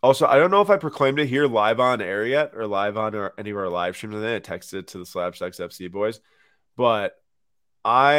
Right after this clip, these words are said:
am gonna put the bold prediction out here that Germany is gonna go from a first round exit to a Final Four finisher in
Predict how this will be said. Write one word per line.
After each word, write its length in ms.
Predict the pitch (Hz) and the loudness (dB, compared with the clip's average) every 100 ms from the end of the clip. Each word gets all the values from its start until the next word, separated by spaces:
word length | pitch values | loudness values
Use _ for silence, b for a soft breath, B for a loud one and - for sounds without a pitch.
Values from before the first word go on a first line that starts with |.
| 151 147 | 2 0
am 120 | 131 123 | -4 -6
gonna 180 | 120 | -6
put 180 | 110 123 | -6 -8
the 80 | 123 | -6
bold 240 | 113 123 | -2 -2
prediction 400 | 117 120 113 113 | -2 -4 -4 -4
out 180 | 107 104 | -4 -4
here 180 | 107 107 | -2 -2
that 140 | 101 | -2
Germany 360 | 95 113 117 127 | -2 -2 -2 -4
is 120 | 120 | -4
gonna 140 | 123 117 | -6 -2
go 140 | 113 | -2
from 180 | 113 110 | -4 -8
a 60 | |
first 320 | 101 117 117 127 | -4 -4 -2 0
round 240 | 123 117 | -2 0
exit 320 | 107 110 113 | -6 -6 -8
to 120 | - 104 | -2 -2
a 40 | |
Final 320 | - 110 110 | 0 -2 -2
Four 240 | - 110 101 | -4 -6 -6
finisher 680 | 101 101 98 95 90 87 _ _ _ _ - | -6 -6 -6 -4 -4 -6 _ _ _ _ -6
in 420 | 101 101 95 | -4 -4 -6